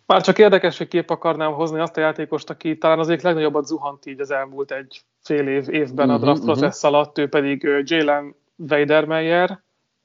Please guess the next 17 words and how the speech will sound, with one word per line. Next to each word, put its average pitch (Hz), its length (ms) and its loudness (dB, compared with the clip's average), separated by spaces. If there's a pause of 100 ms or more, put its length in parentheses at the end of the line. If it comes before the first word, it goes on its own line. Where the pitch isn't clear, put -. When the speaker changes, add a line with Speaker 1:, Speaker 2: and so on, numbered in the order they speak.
(140)
Speaker 1:
Mayer, 156 600 -2
a 139 680 0
Texas, - 500 -6
ö, 143 460 0
A - 20 2
and 151 180 0
M-ről, 170 340 2 (500)
akit - 440 -2
gyakorlatilag 185 460 2
évelején 175 280 4
úgy 185 100 2
gondoltuk, 151 480 0
hogy 160 160 -2
a 165 140 0
tight 151 260 0
end 143 160 -4
prospect, - 680 -6